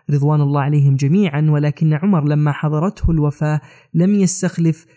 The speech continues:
أحدًا بعينه، بل قال أنه فيما معناه:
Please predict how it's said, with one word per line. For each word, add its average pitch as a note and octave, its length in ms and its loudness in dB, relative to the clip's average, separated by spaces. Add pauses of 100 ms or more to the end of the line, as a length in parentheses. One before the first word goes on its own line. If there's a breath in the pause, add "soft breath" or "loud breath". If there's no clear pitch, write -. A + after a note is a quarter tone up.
(260 soft breath)
أحدًا D3+ 460 0
بعينه، C#3+ 480 -2 (460)
بل C#3+ 200 0
قال G3+ 440 -2 (920)
أنه D3+ 340 2 (140)
فيما F3+ 300 0
معناه: D#3 460 0